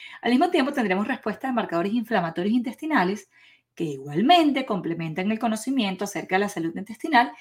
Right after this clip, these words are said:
y otras cosas, pero también nos orienta a cómo continuar con la intervención nutricional y, sobre todo, qué suplementos necesitamos. Ahora, del examen ex-, del examen de ácidos orgánicos en ori-, en orina,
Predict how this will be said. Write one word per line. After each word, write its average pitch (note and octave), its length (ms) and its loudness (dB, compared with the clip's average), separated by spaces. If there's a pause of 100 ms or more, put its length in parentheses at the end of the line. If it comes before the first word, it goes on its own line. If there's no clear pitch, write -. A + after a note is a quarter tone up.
(240)
y G#3 160 6
otras F#3 280 2
cosas, - 520 0
pero E3 140 -6
también E3+ 320 -2
nos A#3 120 0
orienta G3+ 480 0 (340)
a - 140 -10
cómo D4 260 0
continuar C4 540 -2
con F#3+ 120 -4
la F3+ 40 -2
intervención E3 460 -6
nutricional A3 640 -2
y, E3+ 120 -2
sobre G#3 260 0
todo, G#3+ 480 4 (100)
qué G3 200 6
suplementos F3+ 540 -6
necesitamos. A#3 680 2 (680)
Ahora, B3 380 12 (240)
del B3+ 240 4
examen C#4+ 420 4
ex-, - 280 -4
del G#3 280 4
examen G#3+ 340 0
de G3 100 4
ácidos A3 240 0
orgánicos F#3+ 380 -4
en G#3 100 -2
ori-, F3 300 -4
en F3 120 -4
orina, F3+ 420 -2